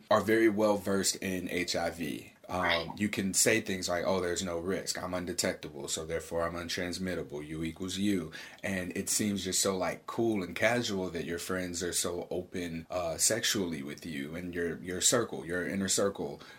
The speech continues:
Speaker 1: and people around you. I feel like this is what we need from people who are living with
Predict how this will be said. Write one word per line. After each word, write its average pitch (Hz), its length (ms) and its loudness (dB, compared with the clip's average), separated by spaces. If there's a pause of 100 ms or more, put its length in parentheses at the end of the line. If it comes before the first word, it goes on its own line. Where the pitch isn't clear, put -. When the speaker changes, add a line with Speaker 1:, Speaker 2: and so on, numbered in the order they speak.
Speaker 1:
and 90 240 -8
people 95 340 -6
around 113 320 4
you. 80 200 -4 (560)
I 98 120 2
feel 117 300 2
like 101 440 0
this 101 300 4
is 98 280 0
what 92 280 0 (100)
we 95 240 0
need 90 380 -4
from 87 240 -6
people 90 440 -6
who 87 140 -4
are 80 80 -2
living 80 440 -6
with 80 200 -4